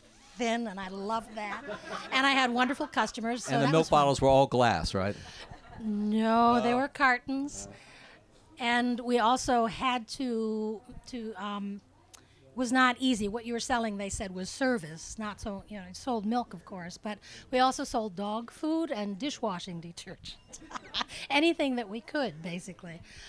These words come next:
Speaker 1: Uh, but I left that job to go to the University of Vermont. It's a long way round to finally getting to New York City. I got a master's in English, and I wrote a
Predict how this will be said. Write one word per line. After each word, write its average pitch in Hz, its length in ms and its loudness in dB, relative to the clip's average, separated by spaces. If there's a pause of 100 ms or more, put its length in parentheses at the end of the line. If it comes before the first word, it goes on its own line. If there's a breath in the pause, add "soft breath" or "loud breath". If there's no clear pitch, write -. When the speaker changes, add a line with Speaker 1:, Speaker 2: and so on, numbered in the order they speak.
(340 loud breath)
Speaker 1:
Uh, 254 180 4
but 254 140 4
I 277 80 6
left 302 280 2
that 311 180 4
job 254 300 2
to 254 100 -4
go 226 280 2
to - 120 -8
the 220 100 -4
University 233 600 -2
of 202 100 -6
Vermont. 202 580 -8 (760 soft breath)
It's - 120 -10
a 262 80 4
long 254 520 2
way 240 180 6
round 214 420 0
to 220 100 -12
finally 208 340 -4
getting 196 500 -4
to 196 340 -8
New 208 140 -4
York 190 340 -6
City. 185 300 -10
I 196 100 -8
got 220 240 -4
a 214 60 -4
master's 269 800 -4 (500 soft breath)
in 262 160 2
English, 277 720 0
and 226 460 -2
I 220 120 -2
wrote 220 240 -2
a 214 220 -6